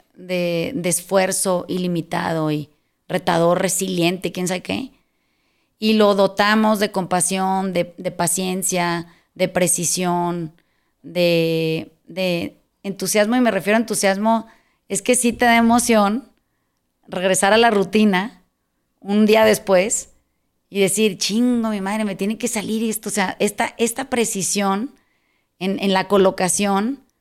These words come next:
me tiene que salir, pero no porque sea un deber ser, sino porque ahora sí te vas a dar permiso de bajar los hombros, haz de cuenta. O te vas a dar permiso de, de bajar la guardia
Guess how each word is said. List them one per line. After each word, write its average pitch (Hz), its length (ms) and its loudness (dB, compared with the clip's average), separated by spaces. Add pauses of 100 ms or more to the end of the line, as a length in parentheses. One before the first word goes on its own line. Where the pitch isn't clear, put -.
(680)
me 185 140 -6
tiene 220 260 2
que 254 120 2
salir, 240 440 2
pero 220 180 0
no 208 160 -2
porque 240 460 2
sea 202 160 0
un 214 140 4
deber 214 320 4
ser, 233 420 0 (240)
sino 226 300 2
porque 214 240 0
ahora 214 160 4
sí 233 120 -2
te 240 140 0
vas 240 180 4
a 240 80 4
dar 240 220 2
permiso 240 720 0
de 196 140 -4
bajar 185 260 2
los 196 160 4
hombros, 196 480 0
haz 165 140 -8
de 180 60 -12
cuenta. 175 320 -6 (460)
O 170 80 -12
te 190 120 2
vas 190 160 4
a 220 60 6
dar 214 180 2
permiso 220 500 0
de, 196 320 0
de 180 140 -2
bajar 175 240 0
la 214 100 6
guardia 214 580 2